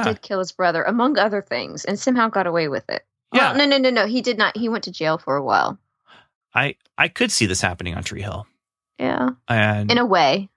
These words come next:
Speaker 1: Yeah.
Speaker 2: Yeah.
Speaker 1: And nine oh two one oh.
Speaker 2: Okay.
Speaker 1: And, you know, all those shows, they, they, they went, they, they dipped into murder. They, they got that far because
Speaker 2: Yeah.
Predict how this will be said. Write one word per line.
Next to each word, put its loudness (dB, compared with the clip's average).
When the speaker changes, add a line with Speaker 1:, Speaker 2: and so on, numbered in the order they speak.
Speaker 1:
Yeah. 2
Speaker 2:
Yeah. -2
Speaker 1:
And -2
nine 4
oh 4
two -2
one -2
oh. -10
Speaker 2:
Okay. -2
Speaker 1:
And, -2
you -2
know, 4
all 4
those 4
shows, 2
they, 2
they, 0
they 2
went, -2
they, -4
they 0
dipped 0
into 4
murder. 0
They, -2
they 0
got -2
that -2
far -2
because 2
Speaker 2:
Yeah. 2